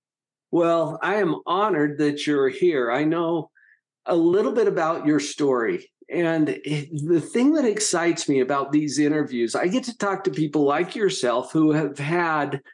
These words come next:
compelling experiences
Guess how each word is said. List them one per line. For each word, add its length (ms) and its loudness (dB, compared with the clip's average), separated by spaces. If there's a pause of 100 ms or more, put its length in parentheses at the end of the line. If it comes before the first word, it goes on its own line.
(720)
compelling 1120 0 (440)
experiences 1400 0